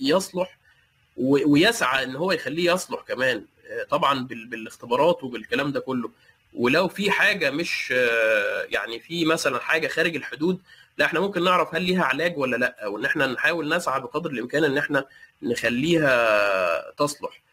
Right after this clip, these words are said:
ده مية في المية جائز، وده في، مية في المية هيوفر. طبعًا ان انا استخدم الاسفلت، لا، الاسفلت مش هيستخدم لان هو بيبقى فيه مواد بيتومينية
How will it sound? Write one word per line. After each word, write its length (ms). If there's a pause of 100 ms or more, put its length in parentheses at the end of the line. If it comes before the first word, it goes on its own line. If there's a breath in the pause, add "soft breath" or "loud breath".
(240)
ده 200
مية 200
في 100
المية 360 (560)
جائز، 440 (500)
وده 180
في، 220
مية 160
في 100
المية 180
هيوفر. 380 (920)
طبعًا 200
ان 140
انا 180
استخدم 520
الاسفلت، 680
لا، 220
الاسفلت 500
مش 340
هيستخدم 420
لان 200
هو 140
بيبقى 280
فيه 200
مواد 280
بيتومينية 560